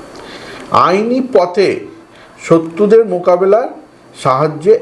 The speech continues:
একাধিক ক্ষেত্র থেকে বিপুল অর্থগমের যোগ প্রবল। কম্পিউটার কর্মীদের শুভ সময়। বিদ্যা ও দাম্পত্যের ক্ষেত্রে বিশেষ শুভ।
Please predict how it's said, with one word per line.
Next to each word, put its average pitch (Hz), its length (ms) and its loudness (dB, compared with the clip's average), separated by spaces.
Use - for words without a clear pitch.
একাধিক 170 580 -2
ক্ষেত্র 170 440 0
থেকে 190 440 0
বিপুল 165 600 2
অর্থগমের 175 840 0
যোগ 156 380 0
প্রবল। 107 360 2
কম্পিউটার 170 640 2
কর্মীদের 165 560 0
শুভ 156 340 0
সময়। 113 380 0
বিদ্যা 131 540 -2
ও 127 220 0
দাম্পত্যের 135 640 -2
ক্ষেত্রে 190 540 0
বিশেষ 156 520 0
শুভ। 101 280 -2